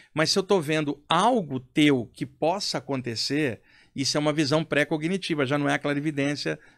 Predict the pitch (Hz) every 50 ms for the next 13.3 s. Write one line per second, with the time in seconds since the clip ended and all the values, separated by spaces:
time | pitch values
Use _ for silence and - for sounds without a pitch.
0 | _ - 160 175 160 147 135 131 131 127 113 113 - - - - - _ - 135
1 | - 185 175 - 175 147 - - 190 196 190 185 190 - - - - 147 143 143
2 | 135 131 127 131 127 131 131 123 127 - 117 107 - - 135 156 170 170 143 123
3 | 110 - - - - _ _ - 117 143 143 143 135 127 135 151 160 156 143 139
4 | 143 - - 175 202 190 175 196 196 165 135 - - 120 117 120 123 123 117 117
5 | 123 123 123 123 - 165 170 - 160 160 156 147 127 113 110 - - - 127 127
6 | 120 - - - 135 147 151 - - - _ - - _ _ - 135 127 - -
7 | - - - 156 156 175 185 180 - 139 131 127 127 123 123 - 185 202 196 139
8 | - - - - _ _ _ - 214 226 214 196 - - 262 294 226 196 170 -
9 | - 175 170 156 165 151 - 170 165 156 143 143 143 139 131 - 143 143 175 233
10 | - - 156 135 - - 165 180 180 - - 123 117 - - - - - - -
11 | 139 135 131 147 143 - - 175 143 120 - - - 170 185 175 156 127 123 113
12 | - - _ _ - - 156 139 127 156 156 143 139 - 127 127 120 113 131 170
13 | 190 190 139 - -